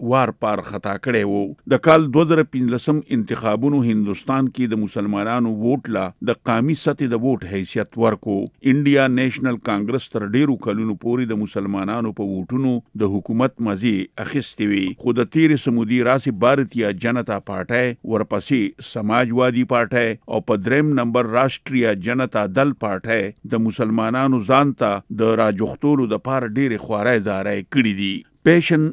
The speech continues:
اسلام خپل مضمون کې زیاتوي چې د هندوستان په یو کم دیرشو صوبو کې د قسمه قسم اصل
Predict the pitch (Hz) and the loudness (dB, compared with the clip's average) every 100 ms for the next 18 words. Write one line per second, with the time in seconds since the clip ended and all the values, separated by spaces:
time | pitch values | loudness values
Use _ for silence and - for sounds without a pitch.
0 | - 135 - 151 156 - 156 139 127 113 | -2 -4 0 2 2 0 0 2 2 2
1 | 135 147 139 117 113 110 139 131 120 110 | 0 -2 -2 0 0 0 -2 -2 -2 0
2 | 107 107 107 - 135 131 127 107 104 131 | 0 0 -2 -2 -2 -2 -2 -2 -2 -2
3 | 120 101 127 151 127 113 113 98 120 113 | -2 0 0 0 -4 -6 -4 -2 -2 -2
4 | 117 104 - 98 110 101 - 123 117 110 | -4 -4 -8 -8 -6 -6 -8 -10 -8 -6
5 | 123 113 107 | -6 -6 -6